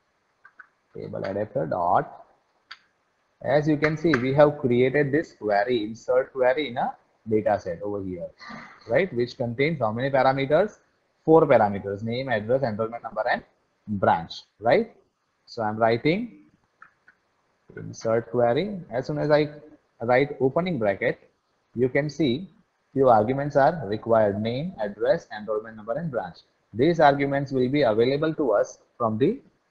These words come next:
controls. So I will write T X T name dot text, comma, which is the next argument, that is address.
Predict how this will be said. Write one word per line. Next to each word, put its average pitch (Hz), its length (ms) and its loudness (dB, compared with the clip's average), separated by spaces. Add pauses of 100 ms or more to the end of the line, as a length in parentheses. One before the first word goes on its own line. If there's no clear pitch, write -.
controls. 101 600 -4 (140)
So 113 240 -12
I 110 120 -4
will 120 180 -2
write 135 280 0 (720)
T 127 260 -6
X - 360 -6
T 127 360 -4 (880)
name 107 540 -10
dot 117 300 -4 (560)
text, - 460 -8 (720)
comma, 113 480 -2 (1120)
which 123 160 -6
is 123 120 -4
the 135 60 -2
next 127 380 -6
argument, 135 460 -2
that 120 160 2
is 127 120 2
address. 107 640 0